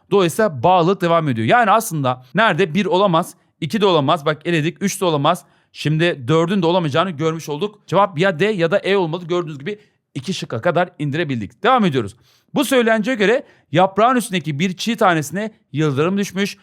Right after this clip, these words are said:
Böylece çiğ tanesi ve yaprak alev almıştır. Daha sonra donmuşlar." Bak daha sonra, bu da bağlayıcı bir ifade. Yani bunun devamıdır.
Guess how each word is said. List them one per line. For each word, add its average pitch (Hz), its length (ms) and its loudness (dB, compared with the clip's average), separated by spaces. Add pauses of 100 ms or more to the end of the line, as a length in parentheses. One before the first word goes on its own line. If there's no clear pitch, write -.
(180)
Böylece 156 540 2
çiğ 226 260 -4
tanesi 180 600 -2
ve 147 80 -4
yaprak 170 560 0
alev 156 220 0
almıştır. 143 520 -4 (380)
Daha 262 220 4
sonra 233 360 -2
donmuşlar." 214 560 2
Bak 143 180 -2
daha 214 200 4
sonra, 185 280 0
bu 240 80 0
da 262 120 0
bağlayıcı 160 360 2
bir 135 80 -2
ifade. 127 320 0
Yani 220 240 2
bunun 220 220 0
devamıdır. 196 540 0